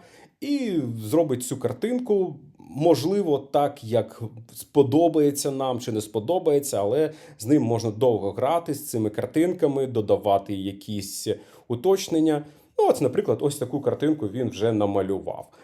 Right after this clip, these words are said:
А, так як я це відео записую для Ютубу, мені потрібна картинка шістнадцять на дев'ять, і буде вона називатися «Огляд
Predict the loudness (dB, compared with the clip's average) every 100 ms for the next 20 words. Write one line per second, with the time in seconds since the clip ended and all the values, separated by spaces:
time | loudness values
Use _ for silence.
0 | -20 -6 0 0 2 0 -2 0 0 0
1 | -2 0 0 0 -2 -4 -6 -4 -2 -4
2 | 0 4 4 2 0 0 0 0 0 0
3 | -4 -6 -6 -6 -6 -6 -2 -2 -4 -10
4 | -12 -8 -6 -6 -8 -8 -6 -4 -6 -4
5 | 0 2 0 -4 -8 -8 -20 _ -20 -20
6 | -12 -6 -6 -4 -2 -2 0 0 -2 0
7 | 0 0 0 -4 -4 -2 -2 -4 -4 0
8 | 0 0 -4 -18 _ _ _ _ -20 -14
9 | -14 -8 4 6 6 4 2 0 0 -6